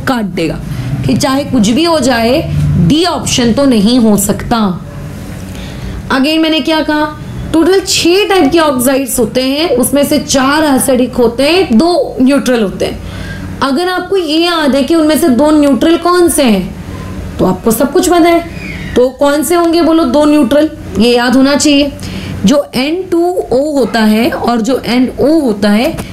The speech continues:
ये दोनों basically neutral होते हैं। अब क्या तुम्हारा एन टू ओ three neutral होना चाहिए? नहीं मैडम,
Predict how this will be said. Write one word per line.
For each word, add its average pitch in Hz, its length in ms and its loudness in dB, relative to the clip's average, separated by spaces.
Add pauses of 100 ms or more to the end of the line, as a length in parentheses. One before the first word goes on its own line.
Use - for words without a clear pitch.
(220)
ये 233 320 4
दोनों 311 280 2
basically 254 640 2 (140)
neutral 269 560 2
होते 196 240 -6
हैं। 202 180 -2 (440)
अब 285 140 -2 (180)
क्या 302 240 -2
तुम्हारा 294 460 0
एन 254 340 0
टू 302 180 2
ओ 294 260 2
three 294 380 0 (500)
neutral 262 360 2
होना 254 260 2
चाहिए? 262 320 2
नहीं 202 240 4
मैडम, 208 240 4